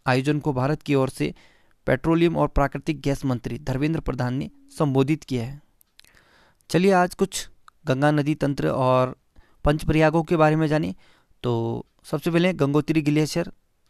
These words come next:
यहाँ से भागीरथी निकलती है, ठीक है, और इधर से सतोपंथ ग्लेशियर से अलकनंदा निकलती है, ठीक है। तो सबसे पहले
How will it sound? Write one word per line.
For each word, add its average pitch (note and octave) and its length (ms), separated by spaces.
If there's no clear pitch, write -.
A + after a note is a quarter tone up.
यहाँ C3 220
से C3+ 120
भागीरथी C3 500
निकलती C#3 420
है, D#3+ 120
ठीक D3+ 160
है, D#3+ 120
और A#2 440
इधर C3+ 280
से C#3 200
सतोपंथ C#3+ 440
ग्लेशियर C#3 420
से - 140
अलकनंदा C#3 640
निकलती C3+ 380
है, D3+ 140
ठीक - 140
है। E2 140
तो B2+ 100
सबसे D3 280
पहले E3+ 280